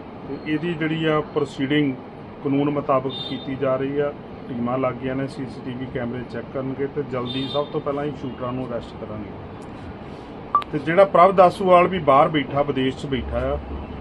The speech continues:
ਉਹਦੇ ਜਿਹੜੇ ਵਾਰੰਟ ਜਾਰੀ ਹੋ ਚੁੱਕੇ ਨੇ, ਕਿਉਂਕਿ ਇਹਦੇ ਖਿਲਾਫ ਕਾਫੀ ਮੁਕੱਦਮੇ, ਅਹ, ਇੱਥੇ ਅੰਮ੍ਰਿਤਸਰ ਬਾਰਡਰ ਦੇ ਉੱਤੇ ਤੇ ਵੱਖ-ਵੱਖ ਜ਼ਿਲ੍ਹਿਆਂ ਦੇ ਵਿੱਚ ਦਰਜ ਹੋ ਗਏ ਨੇ।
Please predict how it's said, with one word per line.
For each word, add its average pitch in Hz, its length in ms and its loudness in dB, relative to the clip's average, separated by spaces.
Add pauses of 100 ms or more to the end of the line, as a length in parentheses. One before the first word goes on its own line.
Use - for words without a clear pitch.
(100)
ਉਹਦੇ 151 460 0 (400)
ਜਿਹੜੇ 139 220 2
ਵਾਰੰਟ 120 460 -2
ਜਾਰੀ 127 280 -2
ਹੋ 135 180 -2
ਚੁੱਕੇ 117 280 -8
ਨੇ, 127 160 -4
ਕਿਉਂਕਿ 127 300 -8
ਇਹਦੇ 139 240 -2
ਖਿਲਾਫ 135 320 -2 (140)
ਕਾਫੀ 165 240 -4
ਮੁਕੱਦਮੇ, 139 580 -4 (160)
ਅਹ, - 1120 -4
ਇੱਥੇ 131 280 -4
ਅੰਮ੍ਰਿਤਸਰ 139 600 0 (640)
ਬਾਰਡਰ 120 260 0
ਦੇ 135 180 -2
ਉੱਤੇ 135 480 -2
ਤੇ 139 240 -2
ਵੱਖ-ਵੱਖ 151 420 -2
ਜ਼ਿਲ੍ਹਿਆਂ 135 260 -2
ਦੇ 147 100 -2
ਵਿੱਚ 139 200 -4
ਦਰਜ 117 320 -4
ਹੋ - 100 -4
ਗਏ 107 160 -8
ਨੇ। 120 100 -6